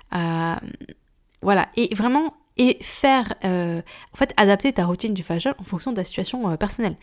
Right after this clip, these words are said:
Et là, on est toutes un petit peu différentes. Moi, je sais qu'il y a une personne qui m'a dit, voilà, j'ai un bébé de un mois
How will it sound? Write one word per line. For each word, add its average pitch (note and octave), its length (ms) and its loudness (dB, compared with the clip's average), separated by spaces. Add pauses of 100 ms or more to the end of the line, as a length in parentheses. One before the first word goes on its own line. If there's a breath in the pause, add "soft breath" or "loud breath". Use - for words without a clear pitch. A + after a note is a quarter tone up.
(360 loud breath)
Et F3+ 60 0
là, B3 100 2
on C4+ 60 0
est C#4 80 0
toutes - 180 -6
un G3+ 80 -2
petit - 220 -10
peu B3+ 120 -4
différentes. A3 600 -2 (380 loud breath)
Moi, A3 120 2
je G3+ 80 0
sais - 200 -2
qu'il F3 220 -2
y G3 60 -4
a - 20 -4
une F#3 100 -4
personne A3+ 200 -6
qui - 140 -10
m'a F#3 80 0
dit, G3+ 80 -2
voilà, F3+ 180 0
j'ai E3 100 -4
un E3+ 60 -4
bébé F#3 180 -2
de F3 160 0
un F3 100 -2
mois E3+ 360 -4